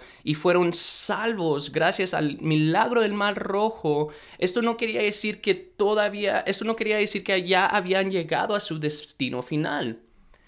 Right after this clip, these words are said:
Lo que ellos estaban experimentando al cruzar el Mar Rojo fue solamente el comienzo, todavía no llegaban a la tierra prometida.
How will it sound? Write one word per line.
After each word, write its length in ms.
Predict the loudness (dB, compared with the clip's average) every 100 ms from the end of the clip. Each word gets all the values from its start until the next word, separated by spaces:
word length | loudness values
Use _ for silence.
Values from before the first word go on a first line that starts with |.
| _ 0
Lo 220 | 2 2
que 260 | 4 2
ellos 220 | 2 0 0
estaban 420 | 0 0 2 0
experimentando 1300 | 0 -2 0 0 2 2 2 2 0 0 0 -2 -2
al 240 | -2 0
cruzar 540 | -2 -2 -2 0 -2 2
el 180 | 0 2
Mar 300 | 4 4 4
Rojo 380 | 0 0 0 -2
fue 300 | -2 -2 0
solamente 880 | 0 0 0 -2 -2 -2 -2 -2
el 160 | -4 -4
comienzo, 540 | -2 0 0 -2 -4
todavía 400 | -2 -2 0 -2
no 120 | -2 -2
llegaban 340 | -2 -2 -4
a 60 | -4
la 140 | -4
tierra 300 | -6 -6 -4
prometida. 760 | -4 -4 -6 -10 -10 -10 -14